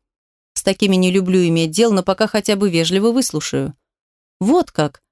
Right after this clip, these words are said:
ответил я, «значит, объяснять подробности и тонкости бизнеса мне не придется». «Не придется. Еще раз хотелось бы понять, в чем риски и гарантии».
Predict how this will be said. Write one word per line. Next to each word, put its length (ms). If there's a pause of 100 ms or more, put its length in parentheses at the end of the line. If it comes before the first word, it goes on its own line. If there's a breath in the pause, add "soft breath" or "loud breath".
ответил 480
я, 200
«значит, 420
объяснять 560
подробности 640
и 60
тонкости 460
бизнеса 460
мне 160
не 100
придется». 600 (500)
«Не 120
придется. 640 (320)
Еще 220
раз 180
хотелось 440
бы 100
понять, 540 (260)
в 80
чем 280
риски 400
и 280
гарантии». 760